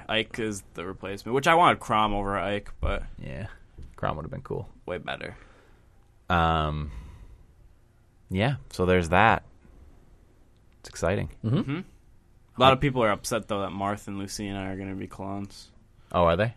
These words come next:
Speaker 1: Yeah.
Speaker 2: Yeah.
Speaker 1: All up in arms. <laughs>
Speaker 2: Who cares?
Speaker 1: That's what I said.
Speaker 3: There's only so much they can do, you know?
Speaker 1: Well, he's
Speaker 3: For unique fighting styles.
Speaker 1: they spends a lot of time making this game. I'm not too worried about being clones.
Speaker 2: Mm-hmm.
Speaker 3: Yeah.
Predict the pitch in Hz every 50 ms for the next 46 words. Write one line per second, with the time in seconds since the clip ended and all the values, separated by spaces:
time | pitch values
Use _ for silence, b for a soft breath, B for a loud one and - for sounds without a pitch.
0 | - - - 64 73 95 - - - - - - - - - _ _ _ - _
1 | _ - 240 254 175 - - - - - 123 143 143 127 104 - - 98 98 95
2 | 95 98 101 101 - - - - - - - - - - - - - 147 - -
3 | 67 76 82 80 78 - 120 123 - - 143 127 127 135 - - - - 101 101
4 | - 147 139 143 139 135 185 196 175 139 131 - - 120 107 107 104 - - -
5 | 92 95 - - 90 90 90 92 101 104 b b b b b b b b b b
6 | - - - - - 107 101 101 107 107 B B B B B - - - 175 180
7 | 170 170 180 - 101 101 - - 120 113 110 110 110 110 107 110 107 - - 110
8 | 101 101 107 110 107 - 117 110 110 113 117 117 - - - - 120 131 139 135
9 | 123 120 - - - - 190 196 170 135 117 110 110 107 101 - 120 107 101 98
10 | 95 98 104 - 98 92 95 95 - - - 92 95 92 95 104 104 92 - -
11 | - 107 98 98 98 95 92 92 92 90 - - 90 95 90 80 78 - - -
12 | _ _ _ - - - - - - - _ _ _ - - 117 104 101 - -
13 | 113 101 95 98 - 98 95 92 95 98 107 - - - - 85 107 95 90 90
14 | 107